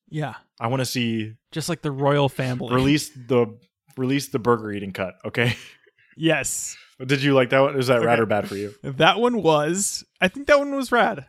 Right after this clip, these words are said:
Speaker 1: except for the fact that she didn't
Speaker 2: Yeah,
Speaker 1: eat the
Speaker 2: eat
Speaker 1: burger.
Speaker 2: the food.
Speaker 1: I do think that she should have won the fight and eaten the burger.
Speaker 2: Yeah.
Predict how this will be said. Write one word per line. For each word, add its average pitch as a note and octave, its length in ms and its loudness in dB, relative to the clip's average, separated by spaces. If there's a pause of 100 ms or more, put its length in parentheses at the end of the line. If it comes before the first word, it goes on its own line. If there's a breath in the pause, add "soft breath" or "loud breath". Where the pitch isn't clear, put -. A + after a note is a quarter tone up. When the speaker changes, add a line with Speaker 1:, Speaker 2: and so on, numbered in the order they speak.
(120)
Speaker 1:
except A#3 280 0
for A#3+ 80 -2
the A3 60 -2
fact G#3 240 2
that G3 120 0
she G3 120 -2
didn't F3 160 0
Speaker 2:
Yeah, D#3 60 0
Speaker 1:
eat D#3 60 -6
the - 80 -2
Speaker 2:
eat - 20 -10
Speaker 1:
burger. - 120 -4
Speaker 2:
the - 60 -12
food. F#2 240 -6 (480 soft breath)
Speaker 1:
I E3 120 2
do F3+ 180 2
think F3+ 220 2
that D#3 80 0
she E3 120 -4
should D#3+ 160 2
have D3+ 140 0
won D3 180 0
the D3+ 80 0
fight C3+ 260 -4
and C#3 160 -6
eaten C3 280 -8
the C3 40 -10
burger. G2+ 320 -10
Speaker 2:
Yeah. B2+ 160 -12